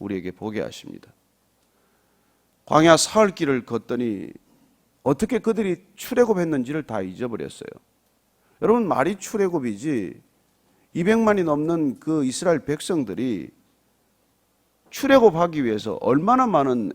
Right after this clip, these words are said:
애굽 백성들이 죽었습니까? 얼마나 많은 피해가 있었습니까? 우리가 아는 열 가지 재앙은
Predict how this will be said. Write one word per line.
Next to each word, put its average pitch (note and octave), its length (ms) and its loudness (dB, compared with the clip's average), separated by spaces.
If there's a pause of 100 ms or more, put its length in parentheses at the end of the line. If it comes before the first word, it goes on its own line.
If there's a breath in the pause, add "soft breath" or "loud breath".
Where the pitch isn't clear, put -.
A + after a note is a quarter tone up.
애굽 E3 360 -4
백성들이 C#3+ 580 -6
죽었습니까? - 720 -14 (1200)
얼마나 A#3 360 4
많은 A#3 360 2
피해가 D3+ 360 -4
있었습니까? D2 540 -10 (880 soft breath)
우리가 F#3+ 280 6
아는 F#3+ 220 2
열 F#3 140 0
가지 A3+ 280 2
재앙은 C3+ 640 -2